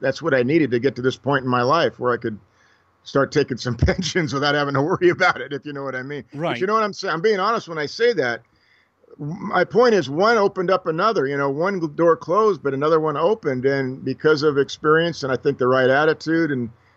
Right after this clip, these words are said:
Speaker 1: I made the phone call and I had the job within five minutes.
Speaker 2: Mm.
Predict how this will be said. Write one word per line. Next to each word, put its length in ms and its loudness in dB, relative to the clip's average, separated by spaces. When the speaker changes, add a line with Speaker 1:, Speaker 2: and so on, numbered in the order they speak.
Speaker 1:
I 100 -2
made 200 4
the 100 2
phone 280 0
call 360 2
and 100 -4
I 60 0
had 140 -2
the 80 -4
job 300 0
within 200 -2
five 300 -2
minutes. 440 -10
Speaker 2:
Mm. 260 -10